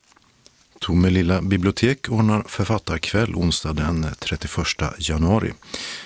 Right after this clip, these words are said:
då Mikael Bergstrand kommer på besök. Han är mest känd för sin Indien-trilogi, som också blivit T V-serie,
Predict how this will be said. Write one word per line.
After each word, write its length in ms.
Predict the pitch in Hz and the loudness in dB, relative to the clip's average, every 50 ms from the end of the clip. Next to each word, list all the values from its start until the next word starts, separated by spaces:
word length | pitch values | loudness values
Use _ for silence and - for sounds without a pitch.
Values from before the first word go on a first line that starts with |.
| - _ | -16 _
då 100 | - 87 | -2 -2
Mikael 340 | 80 82 76 - 87 82 82 | 0 0 0 0 0 0 2
Bergstrand 600 | 90 107 85 73 - - - 110 107 92 82 - | 2 2 2 0 -2 0 2 2 4 2 0 0
kommer 240 | - 101 90 87 | 2 2 2 2
på 140 | 85 - - | 0 -2 -4
besök. 480 | 78 85 - - - - - - - - - _ _ - - - - - - - _ | -2 -2 -2 -2 -4 -8 -8 -10 -10 -10 -12 _ _ -14 -12 -12 -12 -14 -18 -20 _
Han 160 | _ - 87 87 | _ 0 2 4
är 60 | 85 | 4
mest 360 | 85 82 - - - - - | 4 2 0 -4 -8 -8 -6
känd 280 | - - - 80 78 71 | -4 -2 0 -2 -2 -2
för 120 | - - | -2 -2
sin 240 | - - 78 78 - | -2 0 -2 -2 0
Indien-trilogi, 1120 | 117 113 98 76 76 82 82 78 82 85 85 - - - - 87 73 85 98 120 123 90 - - - - - | 2 2 2 2 2 2 2 2 2 0 -2 -2 -2 -2 -2 0 2 2 2 2 2 0 -2 -8 -18 -14 -14
som 180 | - - 82 | -6 -4 -4
också 180 | 78 - - 80 | -4 -2 -4 -2
blivit 420 | 82 85 73 71 - - - - | 0 0 0 -2 -4 -8 -10 -6
T 140 | - - 90 | -2 -2 0
V-serie, 460 | 73 78 - - 107 117 123 123 123 | 0 0 -2 0 0 2 2 2 0